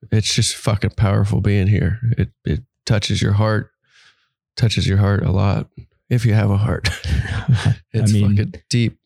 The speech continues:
Speaker 1: It's deep looking at this wall.
Speaker 2: Dude, if you come in this place and you see, I mean, obviously you can't see it from the camera's perspective here on this, but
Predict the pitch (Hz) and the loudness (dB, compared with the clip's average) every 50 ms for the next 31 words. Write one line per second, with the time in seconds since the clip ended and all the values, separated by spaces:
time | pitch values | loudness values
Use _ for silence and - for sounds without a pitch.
0 | _ - 139 113 104 - - - - 120 120 - - - 104 - 104 92 101 - | _ -2 0 0 0 -2 -4 -2 0 0 0 0 -2 -4 -2 0 0 0 0 0
1 | - 104 104 113 - - - - 101 113 - - 113 110 107 107 110 104 120 123 | 0 -2 -2 -2 -2 -2 0 0 -2 -2 -2 -2 0 2 2 2 2 2 0 0
2 | - 135 123 117 110 107 107 107 104 104 - - 107 107 107 - 101 107 107 104 | 2 2 2 2 2 2 2 2 2 0 0 0 0 2 2 2 2 2 2 2
3 | - - 107 104 104 101 82 104 107 104 101 85 - 90 104 104 104 101 95 - | 2 2 2 2 2 2 2 2 2 2 0 0 0 0 2 2 2 2 0 0
4 | 104 101 101 - 104 101 101 - - - 98 101 104 104 - - 101 98 101 101 | 2 0 2 2 2 0 0 0 0 0 2 2 2 0 0 0 2 2 2 2
5 | - 98 98 101 101 104 98 - 98 95 - - 101 101 98 - 107 101 101 92 | 2 2 2 4 4 2 2 0 -2 -2 0 0 0 0 2 2 2 0 2 2
6 | 107 98 101 101 101 104 104 104 107 - - - _ - - - - _ _ _ | 2 2 4 4 4 4 4 2 2 0 -2 -10 _ -20 -20 -20 -20 _ _ _
7 | - 110 107 101 | 0 2 2 2